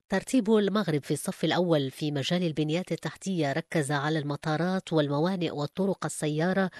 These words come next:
والسكك الحديدية وبعض المجالات الأخرى التي كانت فيها المملكة متقدمة فاستحقت على ذلك الريادة. المغرب وضع مخططاً طرقياً لسنة ألفين وخمسة وثلاثين يسعى من خلاله النهوض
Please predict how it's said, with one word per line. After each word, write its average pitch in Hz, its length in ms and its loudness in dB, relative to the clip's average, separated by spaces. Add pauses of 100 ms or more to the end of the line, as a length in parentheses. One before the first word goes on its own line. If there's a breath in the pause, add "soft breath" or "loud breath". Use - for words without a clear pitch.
(280 loud breath)
والسكك 160 640 4
الحديدية 156 520 0
وبعض 170 340 0
المجالات 151 540 2
الأخرى 156 460 2 (420 loud breath)
التي 202 420 4
كانت 240 320 4
فيها 190 220 4
المملكة 170 500 2
متقدمة 156 960 -2
فاستحقت - 680 -6
على 143 360 -2
ذلك 160 280 0 (580 loud breath)
الريادة. 147 640 0 (480 loud breath)
المغرب 233 420 6
وضع 175 480 4
مخططاً 170 500 -2
طرقياً 160 480 -2
لسنة 170 480 -2
ألفين 185 320 -2
وخمسة 160 440 -2
وثلاثين 160 720 0
يسعى 170 420 0
من 151 120 0
خلاله 170 440 -2
النهوض 160 500 2